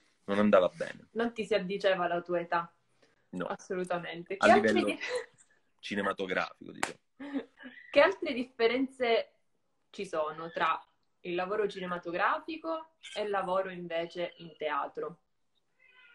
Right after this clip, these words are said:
Speaker 1: Beh, il livello per, per, personalmente per quanto riguarda l'attore, in,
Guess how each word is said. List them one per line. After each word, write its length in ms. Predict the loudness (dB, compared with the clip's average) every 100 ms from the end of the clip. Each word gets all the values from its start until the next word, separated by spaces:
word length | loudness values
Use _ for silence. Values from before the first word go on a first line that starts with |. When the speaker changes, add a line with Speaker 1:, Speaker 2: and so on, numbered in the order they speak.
| -20 _ _ _ -20 -20 -20 -20 -18 -18 -18 -20 _
Speaker 1:
Beh, 440 | 0 4 8 6
il 80 | 6
livello 400 | 2 0 -2 -4
per, 320 | -6 -8 -8 -8
per, 220 | -6 -6 -6 _ _ _ _ _
personalmente 720 | -10 -8 -6 -6 -6 -8 -10
per 120 | -12
quanto 280 | -8 -8 -6
riguarda 320 | -4 -4 -4
l'attore, 420 | -6 -4 -4 -2 -4
in, 720 | -6 -8 -8 -8 -8 -8